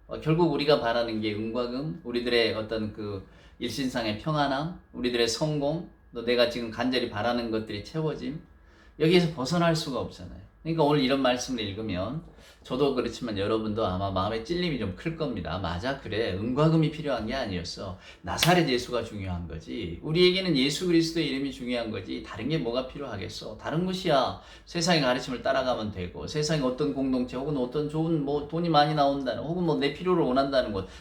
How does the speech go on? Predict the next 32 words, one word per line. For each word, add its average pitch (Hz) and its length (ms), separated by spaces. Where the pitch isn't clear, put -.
찾아가면 160 540
되는데, 87 480
굳이 160 280
교회에 165 340
와서 117 500
하나님께 151 400
기도하면서도 135 680
은과 117 300
금을 107 240
구하는가?" 87 580
우리는 160 280
다 151 140
이런 127 200
안타까운 120 460
마음을 92 280
가지면서도 92 960
또 123 100
한편으로는 147 540
거기에서 127 400
또 110 80
벗어날 135 480
수 151 160
없는, 107 560
예, - 240
그런 156 260
어떤 113 420
그 117 60
인간의 113 300
실존 135 600
속에 - 580
살아가고 107 520
있잖아요. 110 480